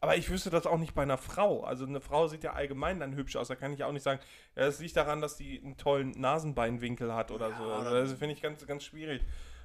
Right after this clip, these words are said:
Speaker 1: Also, boah.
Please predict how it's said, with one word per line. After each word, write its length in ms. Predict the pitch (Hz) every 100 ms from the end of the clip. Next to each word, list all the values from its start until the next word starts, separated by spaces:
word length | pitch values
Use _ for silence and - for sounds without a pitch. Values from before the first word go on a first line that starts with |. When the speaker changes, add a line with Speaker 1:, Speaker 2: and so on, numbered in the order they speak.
| -
Speaker 1:
Also, 380 | 123 123 135 131 - _ _ _ _ _ _ _ _ _ - - _ _ _ -
boah. 340 | - - -